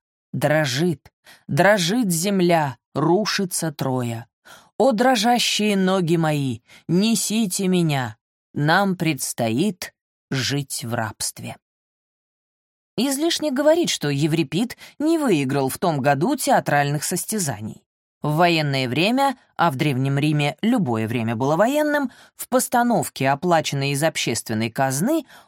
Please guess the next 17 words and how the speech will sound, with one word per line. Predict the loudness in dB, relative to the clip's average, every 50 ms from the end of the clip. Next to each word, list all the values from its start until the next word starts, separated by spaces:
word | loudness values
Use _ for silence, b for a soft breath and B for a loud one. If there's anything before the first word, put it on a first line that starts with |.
| B 0
он | 0 2 2 2
осмелился | 0 0 -2 -2 -2 0 0 0 0 0 -2 -2 -4 -4 -4
стать | -6 -4 -4 -2 -2 -2 -2 -2 -2
на | -2 0 0
сторону | -2 -2 -2 -2 -2 0 0 0 0 0 0
женщин, | 0 0 0 0 2 0 0 0 -2 -2 -4 -4 -6 -8 -10 _ _ _ _ -4
а | -2 -2
не | 0 0 0
мужчин, | 0 0 0 -2 -2 -2 -2 -2 -2 -2 -4 -6 _ _ _ _ _ _ _ _ _ -4
врагов, | -2 0 0 0 -2 -4 -2 0 2 4 4 4 4 2 -4 -12 b b b b b b
а | -4 -4
не | -2 -2 -2
патриотов, | -4 -4 -4 -2 0 0 2 2 0 -2 -2 -4 -8 -10 -14 _ _ _ _ _ _ -2
побеждённых, | 0 0 2 2 0 0 0 0 -2 0 2 2 2 2 2 0 0 -2 -4 -8 -14 -20 _ _ _ _
а | -4 -2
не | -2 -2 -4
победителей. | -4 -4 -2 -2 -2 -2 -2 -4 -4 -4 -6 -10 -12 -14 -16 -20